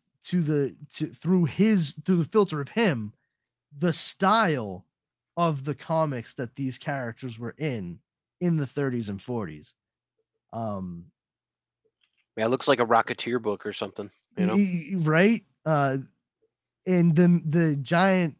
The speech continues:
Speaker 1: uh, Electrox robot, I mean, that smacks so much of Fleischer.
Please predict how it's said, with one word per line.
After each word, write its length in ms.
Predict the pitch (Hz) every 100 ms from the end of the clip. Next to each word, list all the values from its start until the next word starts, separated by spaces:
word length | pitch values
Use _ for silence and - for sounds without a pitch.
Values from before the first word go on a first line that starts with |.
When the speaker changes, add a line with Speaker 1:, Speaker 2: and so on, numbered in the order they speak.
| -
Speaker 1:
uh, 220 | 151 139 143
Electrox 880 | 143 160 180 - 151 135 - - -
robot, 560 | 143 156 139 120 110 -
I 60 |
mean, 360 | 139 139 127 117 _ _ _ _ _
that 440 | 127 170 196 214 - _ _ _ _
smacks 580 | - - 170 165 156 -
so 360 | - - 170 180
much 320 | 175 - -
of 400 | 151 135 120 - _
Fleischer. 760 | _ - 147 160 185 190 196